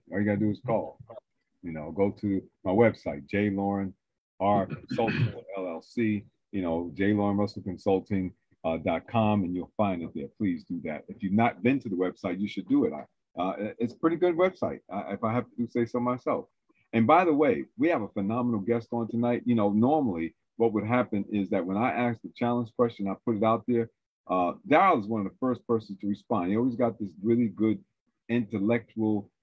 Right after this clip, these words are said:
theological response that challenges us, and we use his responses to bounce off of and to carry the show,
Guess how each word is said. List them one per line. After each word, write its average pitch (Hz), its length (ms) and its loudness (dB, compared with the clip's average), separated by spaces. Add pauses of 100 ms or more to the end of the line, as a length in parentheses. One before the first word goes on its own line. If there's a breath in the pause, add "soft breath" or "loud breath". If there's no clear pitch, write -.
(160)
theological 110 840 2
response 110 580 -4
that 117 140 -8
challenges 113 500 -2
us, 113 160 0 (220)
and 101 160 2
we 139 120 6
use 135 400 6
his 123 200 -2
responses 107 720 -2 (320)
to 110 60 0
bounce 135 480 2
off 92 240 0
of 87 240 -2 (220)
and 101 140 0
to 107 80 0
carry 123 360 6
the 98 80 0
show, 127 420 2